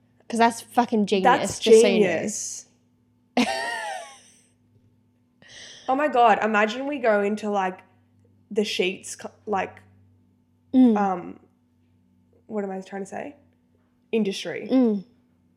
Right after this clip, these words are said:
Speaker 1: That would be a weird turn of events, wouldn't it? <laughs>
Speaker 2: But that's how people, like, make bank. You never hear someone being like, like, "Oh, like,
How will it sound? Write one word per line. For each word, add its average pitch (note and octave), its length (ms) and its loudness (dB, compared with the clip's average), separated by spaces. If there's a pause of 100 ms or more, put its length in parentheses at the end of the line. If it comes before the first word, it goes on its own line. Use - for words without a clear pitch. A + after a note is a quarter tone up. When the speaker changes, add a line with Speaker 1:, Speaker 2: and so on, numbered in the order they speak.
(120)
Speaker 1:
That G#3+ 140 -2
would A#3+ 140 -6
be C#4+ 140 0
a G#3+ 80 4
weird F3+ 400 -4
turn F3 200 -6
of F3 100 -10
events, E3+ 460 -8
wouldn't F#3 200 -2
it? A#3+ 800 0 (100)
<laughs> - 80 -20
Speaker 2:
But D4+ 160 8
that's A3 240 4
how A4+ 160 0
people, D#4+ 380 -2
like, B3+ 240 -4
make F#3+ 380 -2
bank. F3 360 -6
You A#3+ 60 -6
never B3+ 260 2
hear A#3 340 2
someone G3+ 540 -2 (320)
being G3 220 -2
like, F#3 200 -4 (200)
like, F#3 220 -4 (220)
"Oh, C4 220 -2
like, F#3+ 200 -2